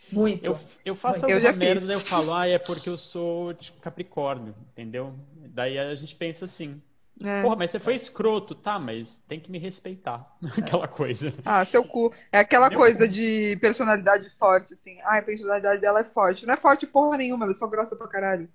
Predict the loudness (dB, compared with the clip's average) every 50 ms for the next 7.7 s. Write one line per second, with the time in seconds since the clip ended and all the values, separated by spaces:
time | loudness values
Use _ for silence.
0 | _ _ _ _ _ _ _ -8 -4 -2 -2 0 2 6 8 8 8 8 4 0
1 | -4 -6 -4 -2 -2 -4 -4 -2 0 0 0 0 -2 -8 -16 _ _ _ -20 -20
2 | -20 -18 _ 0 2 2 4 4 4 4 4 4 2 -2 -2 0 4 6 8 8
3 | 6 6 2 0 0 2 2 2 4 4 4 4 2 2 0 0 0 0 2 4
4 | 4 4 4 2 0 -2 -4 -4 0 2 4 4 4 2 0 0 2 2 2 2
5 | 0 -2 -8 _ _ _ _ _ -10 -2 0 2 4 4 6 6 6 6 6 4
6 | 2 2 0 -4 -10 -10 -10 -10 -8 -4 2 4 4 4 6 4 2 2 2 0
7 | -4 -4 -4 2 4 6 6 6 4 0 -4 -6 -8